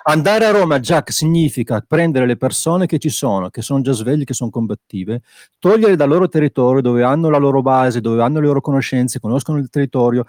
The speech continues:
hanno il loro rifugio, hanno il loro tetto sulla testa, hanno loro da mangiare, le porti via da lì, le, le metti tutte quante a Roma o in un posto che tu scegli, dove non hanno niente di tutto questo, sono fragili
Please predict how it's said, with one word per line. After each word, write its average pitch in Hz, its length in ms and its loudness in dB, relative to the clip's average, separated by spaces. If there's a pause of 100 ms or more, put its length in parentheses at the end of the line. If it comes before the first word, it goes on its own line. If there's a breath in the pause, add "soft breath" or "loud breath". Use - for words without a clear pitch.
(160 loud breath)
hanno 139 300 0
il 151 40 2
loro 147 280 4
rifugio, 139 580 0
hanno 131 240 0
il 147 100 2
loro 143 340 2
tetto 147 280 -4
sulla 147 180 -4
testa, 135 360 -2
hanno 127 120 0
loro 147 160 0
da 139 80 0
mangiare, 139 400 0 (160 loud breath)
le 143 140 0
porti 180 340 0
via 180 160 4
da 156 120 0
lì, 151 280 4
le, 135 140 0 (100)
le 143 140 0
metti 170 320 0
tutte 165 240 -2
quante 139 340 0
a 127 80 2
Roma 135 420 2
o 127 80 0
in 113 60 -2
un 113 80 -4
posto 135 300 -4
che - 100 -20
tu 120 220 -2
scegli, 117 520 -4 (360 soft breath)
dove 139 180 2
non 147 160 2
hanno 131 80 2
niente 160 300 2
di 202 60 0
tutto 165 160 -2
questo, 135 320 -2
sono 127 200 -2
fragili 123 640 -2